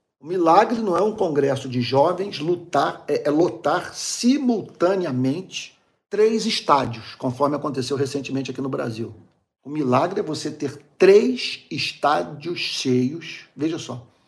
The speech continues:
não é três estádios cheios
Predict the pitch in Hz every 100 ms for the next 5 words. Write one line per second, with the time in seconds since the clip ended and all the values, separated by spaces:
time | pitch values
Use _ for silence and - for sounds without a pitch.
0 | - - 147 156 196 - - 170 208 233
1 | 160 - - - 147 165 170 175 170 -
2 | - 156 147 160 170 175 -